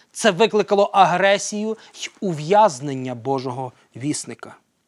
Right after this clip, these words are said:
«І підійшов Седекія, син Канаанів, і вдарив Міхея по щоці, сказавши: як?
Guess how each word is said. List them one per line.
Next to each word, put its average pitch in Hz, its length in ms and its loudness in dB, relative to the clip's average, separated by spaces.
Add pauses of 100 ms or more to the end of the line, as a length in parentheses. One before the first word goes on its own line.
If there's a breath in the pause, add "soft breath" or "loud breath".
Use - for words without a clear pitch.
(880)
«І 165 180 2
підійшов 240 680 2
Седекія, 202 800 2 (140)
син 185 500 0 (160 soft breath)
Канаанів, 180 640 2 (120)
і 185 120 -2
вдарив 185 680 4
Міхея 175 520 0
по 170 180 -4
щоці, 196 600 -6 (120 soft breath)
сказавши: 151 840 -4 (600)
як? 127 600 -6